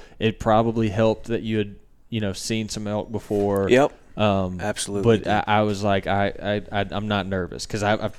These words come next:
Speaker 1: I'm telling you, I filmed some people that I was like, "I don't know how this is gonna go,"
Speaker 2: <laughs>
Speaker 1: you know?
Speaker 2: Yeah.
Speaker 1: <laughs>
Speaker 2: Yeah.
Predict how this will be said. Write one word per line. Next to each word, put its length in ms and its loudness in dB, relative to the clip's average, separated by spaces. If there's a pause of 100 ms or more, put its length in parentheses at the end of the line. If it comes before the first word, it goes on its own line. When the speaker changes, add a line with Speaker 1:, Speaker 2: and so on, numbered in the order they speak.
(120)
Speaker 1:
I'm 140 -6
telling 260 0
you, 120 -2
I 40 0
filmed 320 -2
some 100 -8
people 300 -4
that 100 -4
I 80 -2
was 140 -6
like, 180 -8
"I 340 -10
don't 220 -10
know 140 -12
how 180 -10
this 220 -2
is 80 -2
gonna 240 6
go," 320 8 (200)
Speaker 2:
<laughs> 200 2
Speaker 1:
you 120 8
know? 160 12 (440)
Speaker 2:
Yeah. 400 10 (200)
Speaker 1:
<laughs> 200 -2 (500)
Speaker 2:
Yeah. 400 4